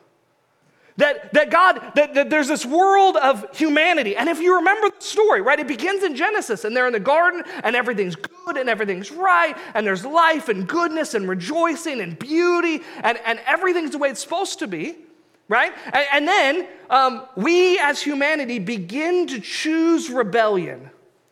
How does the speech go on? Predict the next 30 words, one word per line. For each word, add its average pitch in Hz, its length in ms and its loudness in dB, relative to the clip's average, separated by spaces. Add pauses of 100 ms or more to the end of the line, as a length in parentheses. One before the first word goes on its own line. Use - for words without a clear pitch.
(260)
We 269 160 2
begin 294 440 -2
to 349 80 -2
choose 320 680 -2
death. 190 680 -4 (680)
Uh, 226 260 0
in 240 160 2
fact, 277 340 0
one 247 200 2
of 254 100 -2
the 277 60 0
early 277 320 2
stories 311 480 -2
of 262 160 -2
humanity 285 580 -4
is 233 140 -4
the 254 100 -4
story 285 460 -4
of 240 160 -4
murder 208 640 -2 (520)
and 202 200 -4
violence, 233 680 0
and 220 140 -2
we 294 180 -2
choose 320 560 -2
murder 277 400 0
and 202 100 -4
violence 254 640 0
and 196 140 -4
rebellion 220 760 -2